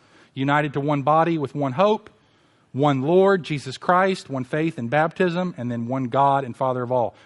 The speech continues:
Verse four, the Spirit. Verse five, the Lord Jesus. Verse six, God and Father of our Lord Jesus Christ. So you got this Trinitarian idea again. Paul is very concerned that the body of Christ understand itself to be Trinitarian.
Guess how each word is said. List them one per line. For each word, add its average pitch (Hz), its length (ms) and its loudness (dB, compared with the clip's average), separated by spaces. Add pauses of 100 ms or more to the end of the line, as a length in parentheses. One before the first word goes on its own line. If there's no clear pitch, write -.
Verse 127 220 -4
four, 165 300 -2
the 147 80 -8
Spirit. 180 420 -2
Verse 123 240 -6
five, 147 480 0 (120)
the 127 80 -6
Lord 127 240 -2
Jesus. 165 420 -4 (320)
Verse 131 340 -2 (100)
six, - 520 -4 (240)
God 131 140 0
and 120 140 -2
Father 117 380 -2 (140)
of 104 80 -8
our 107 100 -4
Lord 101 220 -8
Jesus 95 240 -16
Christ. 87 320 -16
So 127 220 0 (540)
you 131 60 -10
got 143 140 2
this 135 160 -6
Trinitarian 175 880 2
idea 151 440 2
again. 104 440 -6
Paul 135 300 0
is 104 80 -6
very 139 260 0
concerned 160 480 -2
that 127 100 -8
the 123 60 -8
body 143 460 2
of 139 120 -6
Christ 143 460 0
understand 147 560 -4
itself 127 440 -4
to 131 100 -8
be 120 140 -6
Trinitarian. 139 880 -4